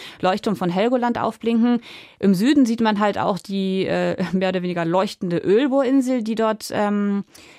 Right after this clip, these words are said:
steht. Die ist leider ein bisschen älter als der Nationalpark. Äh, deswegen darf sie dort weiterhin stehen.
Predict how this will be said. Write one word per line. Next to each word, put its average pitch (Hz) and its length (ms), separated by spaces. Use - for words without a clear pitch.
steht. 247 640
Die 196 80
ist 190 120
leider 208 240
ein 202 100
bisschen 190 300
älter 214 320
als - 180
der 180 280
Nationalpark. 196 920
Äh, 185 160
deswegen 185 380
darf 175 220
sie 202 80
dort 170 180
weiterhin 180 380
stehen. 240 440